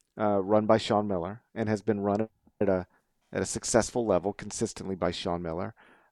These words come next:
Um, but now three of his assistants have been tied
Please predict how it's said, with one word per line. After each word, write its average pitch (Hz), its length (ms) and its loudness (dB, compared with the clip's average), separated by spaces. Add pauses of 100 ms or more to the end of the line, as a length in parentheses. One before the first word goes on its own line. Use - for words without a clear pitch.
(120)
Um, 110 380 -4 (360)
but 143 120 2
now 226 220 6
three 208 360 2
of 226 120 4
his 208 180 4
assistants - 680 -2 (580)
have 120 200 4
been 127 240 4
tied 131 640 6